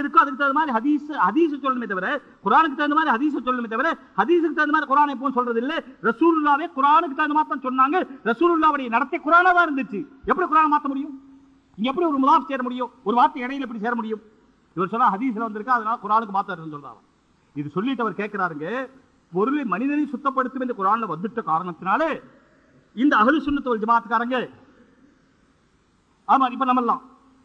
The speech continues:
இவங்க பொருளைத்தான் சுத்த-, ப-, மனிதனைத்தான் சுத்தப்படுத்தும், பொருளை சுத்தப்படுத்தாது என்று சொல்கிறார்கள். மனிதனை சுத்தப்படுத்தும் என்று சொன்ன காரணத்தினால் பொருளை சுத்தப்படுத்தாது என்று எப்படி ஆகிவிடும்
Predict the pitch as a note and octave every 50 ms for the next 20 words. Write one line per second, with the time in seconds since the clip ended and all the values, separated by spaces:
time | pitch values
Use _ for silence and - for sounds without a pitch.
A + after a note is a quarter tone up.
0 | _ _ _ _ _ _ _ _ _ _ _ _ _ _ _ _ _ _ _ _
1 | _ _ _ _ - G#3+ C#4 C#4 C4 C4+ D4+ A4+ A3 - - - _ - _ _
2 | _ _ _ _ _ _ B3+ D#4+ F#4 F#4 F4+ - - D#4 D4+ C4 A3+ B3+ A#3 A#3
3 | A3+ G3 G#3 A3+ A3+ G#3 F#3+ F#3 G3+ G3 A#3 E4 F#4 F#4 F4+ E4+ - - D#4+ D#4
4 | - - C#4 C#4 D4 B3 C4+ B3+ B3 - C#4 C4+ B3 F#3+ D3+ - - _ _ A#3+
5 | D4 F4+ F4+ D#4+ - D4 A#3+ D4+ C4+ B3 C4 B3 - C4 B3 A#3 A#3+ A3+ G3 -
6 | G3+ G3 F#3+ G#3 F#3+ F#3 F3 B3+ D#4+ F4+ B3 E3+ - - _ _ _ _ _ _
7 | _ _ C3+ D#3 F#3 C4 D#4+ F4+ F#4 F#4 C4+ C4 C#4 - E4+ D#4 D#4 D4 C#4 D#4
8 | C#4+ C#4 C4+ B3 A#3 C4 C#4 C4 A#3 B3 B3 B3 A#3+ B3 B3 B3+ B3+ A#3+ - A3+
9 | A#3+ C#4 C4+ - A#3+ - - E4 - C#4 C4 C4 C4 B3 A#3+ A#3+ A3+ A3+ G#3 A3
10 | G#3+ G3+ G#3 F#3+ G#3 G#3 G3 G#3 G3